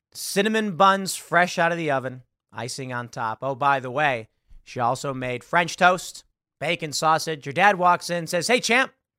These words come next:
puts the paper down on the table and says, "What's going on today?" "We got a game." "Oh, that's right. You guys are playing baseball later. Great. Love to see it." Everybody smiles. The dog runs in and barks.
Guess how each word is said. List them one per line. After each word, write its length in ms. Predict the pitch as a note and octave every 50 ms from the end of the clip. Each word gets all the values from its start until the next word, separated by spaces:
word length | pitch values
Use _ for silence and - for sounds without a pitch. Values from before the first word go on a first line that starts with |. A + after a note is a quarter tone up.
| _ _ _ _ _ _ _
puts 180 | - E3 D#3+ -
the 80 | -
paper 280 | D3 - D3+ D3+ D3 D3+
down 180 | C#3 D3 C#3+ C#3+
on 100 | C#3+ C#3
the 60 | B2+
table 400 | A#2+ D3 D3 D#3 D#3 C#3+ D#3 D3+
and 140 | C#3+ C3+ -
says, 320 | - D3+ D3 C#3+ C3 - - _ _ _ - _
"What's 160 | - - F#3 -
going 200 | G#3 A#3 B3 C4
on 140 | C#4+ D4
today?" 280 | B3 G3+ A#2+ A2 F#2 - _ _ _ _ _ _ _ _ _ _ _ -
"We 100 | F3 G#3+
got 140 | C4 C4+
a 40 | A#3+
game." 440 | F3+ D#3+ B3 C4 D4+ D4 G#3 B2 - _ _ _ _ _
"Oh, 220 | - A3+ C#4 C#4 C4+
that's 240 | A3+ B3 - -
right. 300 | A3 G3+ B3+ B3+ B3 F#3
You 60 | E3+ F#3
guys 240 | G#3+ A3+ A3 G3
are 60 | F#3+ F#3+
playing 380 | - - G#3+ G#3+ A3 G#3+ G#3
baseball 580 | G3+ A3 A#3+ C4 A#3+ - - G#3 F3+ D#3+ C#3+ C3+
later. 320 | C3 C3 B2 A2+ A2 G#2
Great. 380 | G#2 _ - B3 C#4 C#4+ - - _ _ _ _ _ _ _ _ _ _ -
Love 200 | G#2+ C3 C#3+ -
to 80 | -
see 220 | C3 - - A#2 G2+
it." 100 | F#2 _ _ _ _ _ _ _ _ _ _ _ _ _ _ _ -
Everybody 420 | C#3+ D#3+ E3+ F3 D3 F3+ F3+ F3+
smiles. 560 | E3 - - D#3 D#3 D#3 D#3+ D#3+ E3 E3 D#3+
The 80 | C3 D3+
dog 380 | A#2+ C3+ E3 E3+ F3 E3+ D3+ D#3
runs 260 | D#3+ E3 D#3+ D3 D3+
in 80 | E3
and 180 | E3 D3 B2+ A2
barks. 600 | G#2+ G3 A3+ B3+ - - - - - - - -